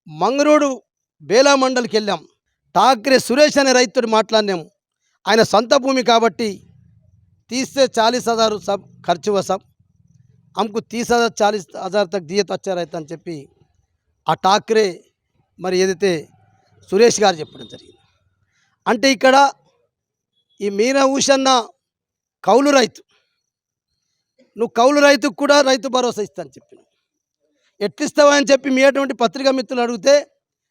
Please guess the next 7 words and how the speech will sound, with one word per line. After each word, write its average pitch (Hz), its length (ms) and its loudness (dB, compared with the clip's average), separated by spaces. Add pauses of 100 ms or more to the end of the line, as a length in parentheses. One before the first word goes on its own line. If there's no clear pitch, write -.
"మీకు 226 180 -8
ఎందుకయ్యా, 240 600 2 (460)
కౌలు 269 220 0
రైతుది 262 400 0
కౌలు 226 280 0
రైతుకి 247 320 2
ఇస్తాం, 285 320 -4